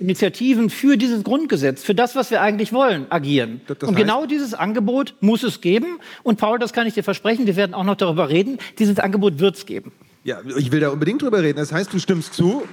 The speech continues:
Speaker 2: und Marcel Lute. Das heißt, um mit Ernst Wolf zu sprechen, und Ernst Wolf korrigiert mich hoffentlich gleich, das heißt, Parteien werden uns keine Rettung vor der Parteienkorruption bringen. Wir müssen dieses Parteienkorsett überwinden, weil mit denen geht nichts mehr.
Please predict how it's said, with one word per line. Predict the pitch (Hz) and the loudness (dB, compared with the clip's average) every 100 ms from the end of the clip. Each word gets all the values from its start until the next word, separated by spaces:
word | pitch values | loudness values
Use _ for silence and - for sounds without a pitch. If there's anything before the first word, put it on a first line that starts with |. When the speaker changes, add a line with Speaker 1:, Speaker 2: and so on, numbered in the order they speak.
| - | -10
Speaker 2:
und | 156 - | -10 -6
Marcel | 135 135 - 160 | -4 -2 0 2
Lute. | 185 - 104 - - - - - - - - - - - - - - - - - - - - - - - - - - - - - - - - - - - - - 101 95 95 - - - - - | 2 0 -6 -12 -20 -20 -20 -18 -18 -18 -16 -14 -14 -14 -12 -12 -10 -10 -10 -10 -10 -10 -10 -12 -12 -10 -10 -10 -12 -12 -12 -12 -12 -12 -12 -12 -12 -14 -12 -12 -12 -12 -14 -14 -14 -14 -14 -6
Das | 135 131 - | -4 -4 -4
heißt, | 139 196 - | -2 -2 -2
um | 175 | -2
mit | 160 160 | -2 -2
Ernst | 151 143 - | -6 -6 -4
Wolf | 113 131 | -2 -2
zu | - 175 | -2 -4
sprechen, | 143 165 170 180 | -2 -2 0 0
und | 135 | 0
Ernst | 135 139 147 | -2 -2 0
Wolf | 143 | -2
korrigiert | - 131 123 135 - | -2 -2 0 -2 -2
mich | 127 | -2
hoffentlich | 117 120 120 113 | -2 0 -2 0
gleich, | 123 127 156 | -2 -2 0
das | 127 131 | -2 -2
heißt, | 135 143 - - - _ | -2 -2 -8 -20 -20 _
Parteien | - 117 - 135 123 151 170 151 | -4 -4 -2 -2 0 0 0 0
werden | 135 135 135 | -2 0 -2
uns | 135 - | -4 -2
keine | 131 123 107 | -2 0 0
Rettung | 127 151 135 | 0 -2 0
vor | 131 | 0
der | 120 | 0
Parteienkorruption | 110 107 113 110 117 139 139 - 143 139 | 0 -4 -2 -2 0 -2 -4 -2 -2 0
bringen. | 131 156 196 | 0 0 0
Wir | 131 | 2
müssen | 127 143 143 | 0 -2 -4
dieses | 127 127 123 | -4 -4 -4
Parteienkorsett | - 120 147 156 156 127 110 110 107 | -4 -2 0 0 0 0 -2 -2 -4
überwinden, | 135 120 107 120 113 156 180 123 | -2 -2 0 -2 0 0 0 0
weil | 127 | 0
mit | 135 135 151 | 0 0 0
denen | 147 147 | 0 0
geht | 147 156 | 0 0
nichts | 196 175 - | 0 -2 -2
mehr. | 135 | -2